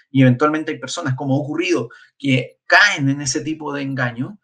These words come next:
ah, también hay una responsabilidad de quien ofrece eso, a sabiendas de que eso no es verdad.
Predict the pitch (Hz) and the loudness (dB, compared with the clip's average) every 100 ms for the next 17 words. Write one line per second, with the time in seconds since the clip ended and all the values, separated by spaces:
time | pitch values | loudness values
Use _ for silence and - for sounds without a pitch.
0 | _ _ _ - - 151 160 320 392 294 | _ _ _ -10 -4 0 2 2 0 0
1 | 202 196 180 156 156 165 202 190 196 175 | 0 -2 -8 -2 -2 0 -2 -4 -10 -8
2 | 135 247 262 131 123 120 123 131 139 247 | -4 2 2 0 -6 -8 -4 -2 0 0
3 | 330 226 147 - 151 165 160 160 147 135 | 0 -4 -8 -8 -4 -4 -6 -8 -10 -8
4 | 123 - | -10 -12